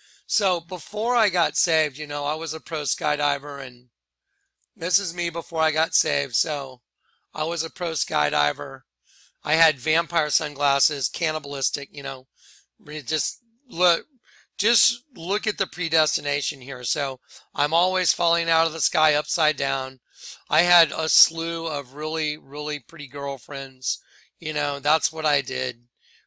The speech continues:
I was kind of just a, you know, a player. And I did all this artwork, um, and I w-, I had my own art gallery, and my artwork was cutting edge. It was like, you know, the artists in San Antonio were like,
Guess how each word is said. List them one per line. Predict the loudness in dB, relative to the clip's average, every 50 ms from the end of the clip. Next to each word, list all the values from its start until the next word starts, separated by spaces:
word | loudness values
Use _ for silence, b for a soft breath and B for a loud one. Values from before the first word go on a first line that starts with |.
| b b
I | -8 -4
was | -2 -2
kind | -2 -2 -4 -4
of | -4 -6 -8
just | -8 -8 -6 -4 -4
a, | -4 -4 -4 -6
you | -10 -10
know, | -8 -8 -8 -8 -10 -12 -16 -20 _ _ _ _ _ _ _ _ _ _ _ _ _ _ _ _ -12
a | -12
player. | -12 -10 -4 -2 0 0 0 -2 -4 -6 -8 -10 _ _ _ _ b b b b b b b b b 4
And | 4 4 4 2 -2 -12 -4 0
I | 2 2
did | 2 2 0 0 2
all | 4 2 2
this | 2 0 0 0
artwork, | 0 2 0 0 -2 -4 -8 -8 -8 -8 -10 -12 _ _ -20 -16 -8
um, | -4 -2 -2 -2 -2 -4 -8 -12 -18 -20 -20 _ _ _ _ _ _ _ _ _ b b b b b b b _ -6
and | -2 2 2
I | 2
w-, | 2 2 -2 -2 0
I | 2 4 4 4
had | 4 2 0
my | 0 0 -2 -2
own | -2 -4
art | -2 0 0 0 -2 -2
gallery, | -2 -2 -2 -2 -4 -6 -8 -6 -6
and | -8 -8 -10 -14 -20 _ b b b b b b _
my | 0 2 2 4
artwork | 4 4 2 2 0 -2 -6 -8 -8 -8 -8
was | -8 -6 -4 -4 -4
cutting | -4 -2 -2 -2 0 -2 -4 -4
edge. | -2 -2 -2 -2 -4 -8 -10
It | -12 -10
was | -10 -8 -4
like, | -4 -4 -4 -4 _ _ _ _ _ _ _ _ _ _ _ _ _
you | -10 -8 -4
know, | -2 -2 0
the | 0 0 0
artists | 0 0 2 2 2 0 0 0
in | 2 2
San | 2 2 2 -2
Antonio | -4 -2 -2 -2 -2 -2 -4 -6 -6 -6
were | -4 -2
like, | -2 -2 -2